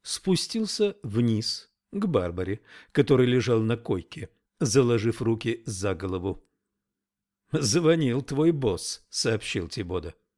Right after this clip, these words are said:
"Этот, Кокс. Мистер Ренни называет его. Полковник,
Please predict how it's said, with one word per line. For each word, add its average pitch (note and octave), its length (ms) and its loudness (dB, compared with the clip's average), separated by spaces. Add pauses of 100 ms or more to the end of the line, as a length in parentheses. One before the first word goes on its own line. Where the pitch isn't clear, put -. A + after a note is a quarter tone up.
(140)
"Этот, A2+ 500 -2 (220)
Кокс. - 560 -4 (480)
Мистер C3 600 0
Ренни A2 360 2
называет F#2+ 640 -2
его. E2 340 -6 (300)
Полковник, D#3+ 920 0